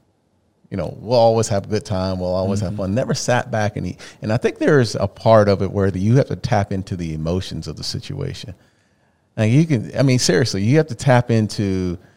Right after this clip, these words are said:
Speaker 1: like, the heartfelt emotion of, I'm looking at Cooper,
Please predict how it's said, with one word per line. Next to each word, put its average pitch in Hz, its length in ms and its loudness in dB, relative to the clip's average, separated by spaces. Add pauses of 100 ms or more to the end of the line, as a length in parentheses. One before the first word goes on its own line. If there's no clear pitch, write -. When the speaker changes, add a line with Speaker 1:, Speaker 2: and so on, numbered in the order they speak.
(240)
Speaker 1:
like, - 200 -6
the 80 100 -2
heartfelt - 720 4
emotion 98 500 0
of, 87 200 -4 (760)
I'm 107 200 2
looking 143 300 4
at 135 160 2
Cooper, 110 540 0